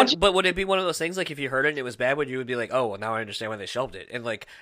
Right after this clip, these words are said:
Speaker 2: like, to where you're just like, "Oh, okay, never mind. I, I, I, now I
Speaker 1: Yeah, but they
Speaker 2: understand."
Speaker 1: put this out.
Speaker 2: Well, <laughs>
Speaker 1: They put Gore out. Like, I mean, <laughs> you can't do any worse. Right?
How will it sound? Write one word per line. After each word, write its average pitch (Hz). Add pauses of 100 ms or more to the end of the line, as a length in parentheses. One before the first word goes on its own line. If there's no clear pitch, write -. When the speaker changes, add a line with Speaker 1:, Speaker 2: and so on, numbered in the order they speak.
Speaker 2:
like, 160
to -
where 175
you're 160
just 156
like, 135
"Oh, 131
okay, 131
never 117
mind. 113
I, 104 (360)
I, 101
I, 107
now 120
I 117
Speaker 1:
Yeah, -
but -
they -
Speaker 2:
understand." 139
Speaker 1:
put -
this 392
out. 226 (540)
Speaker 2:
Well, 180
<laughs> - (680)
Speaker 1:
They 415 (140)
put 427
Gore 330
out. 214 (200)
Like, 302
I 427
mean, 403
<laughs> - (2500)
you 415
can't -
do 427
any 277
worse. -
Right? 359